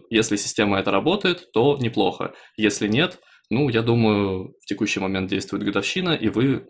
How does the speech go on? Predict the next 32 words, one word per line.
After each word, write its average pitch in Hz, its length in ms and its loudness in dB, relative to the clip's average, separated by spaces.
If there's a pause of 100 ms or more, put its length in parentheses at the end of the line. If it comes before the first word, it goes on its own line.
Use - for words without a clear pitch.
(140)
быстренько 117 440 -2
прокачаете 107 520 -4
себе 98 420 -4 (400)
персонажей. 104 640 0 (880)
Ну 139 160 0
а 202 80 0
теперь 151 280 0
конкретно 120 800 0
о 107 400 2
создании. 104 680 0
Как 107 220 0
вы 117 80 4
можете 110 340 2
сделать 104 600 0 (320)
себе 95 580 -4 (180)
несколько 107 420 2
героических 101 520 0
классов? - 420 -2 (540)
В - 80 -20
принципе, 107 320 0
это 98 100 -2
все - 140 -2
просто. 123 420 -2 (960)
У 113 80 -2
Д 110 120 4
К 180 160 2
нет 135 220 2
никаких 107 300 -2
ограничений. 101 800 -4 (500)
То 101 80 0
есть, - 400 -4
э, - 100 -8